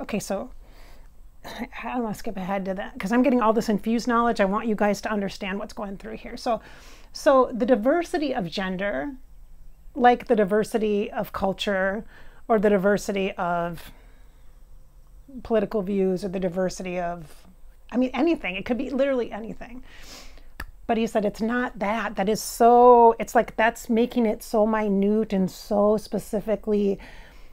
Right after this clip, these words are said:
so specific that it's able to be processed by the mind." And he says, "Your mind cannot process this." He said, "This is why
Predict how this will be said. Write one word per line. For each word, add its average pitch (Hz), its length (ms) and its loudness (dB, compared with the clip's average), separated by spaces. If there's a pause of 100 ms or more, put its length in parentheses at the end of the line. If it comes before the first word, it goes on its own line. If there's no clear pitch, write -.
(480)
so 254 180 2
specific 240 500 0
that 190 100 2
it's - 200 -2
able 220 240 2
to 208 60 2
be 202 140 0
processed 202 500 -2
by 185 120 0
the 180 100 -2
mind." 185 320 -2
And 180 100 -4
he 165 60 -8
says, - 180 -4
"Your 202 100 0
mind 233 440 0
cannot 202 560 -4
process 233 340 -6
this." - 300 -12
He 214 80 -4
said, 190 320 -2
"This 294 240 0
is 302 160 0
why 247 800 -2